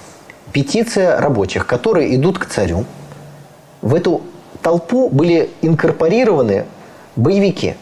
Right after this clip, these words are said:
В случае, если бы царь вышел принять эту петицию, он должен был бы быть убит.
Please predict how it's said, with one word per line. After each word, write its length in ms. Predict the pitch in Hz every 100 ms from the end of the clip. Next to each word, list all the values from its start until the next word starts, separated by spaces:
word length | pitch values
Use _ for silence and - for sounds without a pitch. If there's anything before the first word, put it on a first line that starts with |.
| -
В 60 |
случае, 340 | - 247 - 170
если 160 | 170
бы 120 | 160
царь 280 | 170 175 135
вышел 420 | 127 180 - - - - -
принять 360 | 156 147 117
эту 100 | 120
петицию, 540 | 135 180 277 277 160 156 - -
он 220 | 175 233 156
должен 280 | 196 170
был 120 | 143 135
бы 140 | 147
быть 280 | 165 175 - -
убит. 300 | 147 117 95